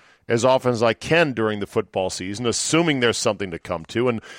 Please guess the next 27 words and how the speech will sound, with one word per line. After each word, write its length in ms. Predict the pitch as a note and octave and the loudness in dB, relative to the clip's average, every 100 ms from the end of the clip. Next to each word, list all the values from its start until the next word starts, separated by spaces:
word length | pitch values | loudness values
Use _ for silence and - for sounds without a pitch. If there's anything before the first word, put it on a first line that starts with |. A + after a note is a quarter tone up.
| - - | -18 0
that's, 240 | C3 - | 0 2
of 140 | C#3 | 0
course, 260 | - C3 A#2+ | 4 2 2
still 240 | - B2+ | 2 2
the 100 | A#2 | 2
big 240 | G#2 A#2 G2+ | 0 -2 -2
thing 220 | B2 A2+ | -4 0
that's 240 | G#2+ - | -2 -2
looming 400 | A2+ F3 F3 B2 | 2 4 4 2
out 220 | G2+ F2+ F#2+ | 0 -2 -2
there 180 | G#2 | 0
is 100 | A2 | 0
about, 280 | G2+ G#2+ A2 | 2 0 0
what 260 | D#2+ F#2+ B2 | -2 0 2
about 260 | B2 B2 | 2 0
football? 460 | - G#2 - D2 C2 | 0 -4 -4 -14 -10
What 340 | F#2 D#3 G3 | 2 4 6
about 440 | D#3+ A#2+ A#2+ B2+ - | 6 4 4 2 2
football? 560 | A#2 G#2 - C#2 - _ _ _ _ _ - | -2 -2 -4 -10 -12 _ _ _ _ _ -4
Let's 180 | A2+ - | -4 -4
put 260 | - B2 A#2+ | -6 -4 0
that 120 | G#2+ | 0
aside 420 | G2 G2+ F2+ E2+ | 0 -2 -2 -4
for 140 | - | -10
right 260 | E2 D#2+ C#2+ | -10 -12 -14
now. 260 | D2+ B1+ - _ _ - - _ - | -18 -18 -20 _ _ -20 -20 _ -6
Subscribers, 920 | - A#2+ - D#3+ F3+ A3+ A3+ - | -4 -2 0 2 4 4 4 2